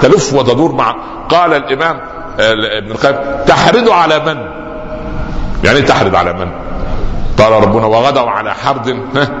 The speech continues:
قادرين". يعني إيه حرد؟ تلف وتدور وتنحدى. سبحان الله. كان عندنا في الصعيد ال-، ال-، الحرمة تضع تحت خمارها شيء زي المثلث كده، اللي هو الشارب بتاع، سموه حردة.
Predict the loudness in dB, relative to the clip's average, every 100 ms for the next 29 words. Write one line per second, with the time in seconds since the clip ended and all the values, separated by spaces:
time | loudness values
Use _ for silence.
0 | -8 -8 -6 -4 2 4 4 4 4 4
1 | 2 2 2 0 -2 -6 -8 -6 -6 -4
2 | 0 2 4 4 4 4 4 4 2 0
3 | 0 -2 -2 -4 -6 -10 -6 0 0 0
4 | -2 -4 -6 -8 -6 -4 -2 -2 -4 -4
5 | -2 2 4 4 4 2 2 2 2 4
6 | 2 0 -2 -2 -4 -2 -2 -2 2 2
7 | 2 2 2 2 0 -2 -2 -2 -2 0
8 | 2 2 2 0 -2 -12 -14 -8 0 2
9 | 2 0 0 0 2 2 0 -2 -2 -4
10 | -6 -10 -8 -8 -4 0 4 4 4 0
11 | 0 2 2 0 0 -2 -2 -8 0 2
12 | 2 0 0 0 0